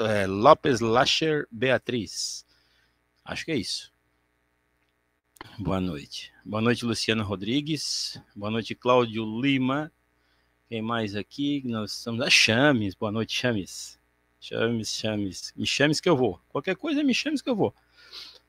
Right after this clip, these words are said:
Boa noite, Cláudio Leme. Boa noite. Boa noite, Áurea. Áurea. Nome bonito, Áurea.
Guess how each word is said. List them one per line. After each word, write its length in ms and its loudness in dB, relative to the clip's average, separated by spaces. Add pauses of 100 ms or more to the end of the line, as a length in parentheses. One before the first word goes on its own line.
(400)
Boa 260 6
noite, 680 4
Cláudio 460 6
Leme. 800 0
Boa 160 -8
noite. 540 -8
Boa 160 -8
noite, 440 -8
Áurea. 580 -2 (1400)
Áurea. 720 -4 (140)
Nome 240 -14
bonito, 320 -14
Áurea. 280 -8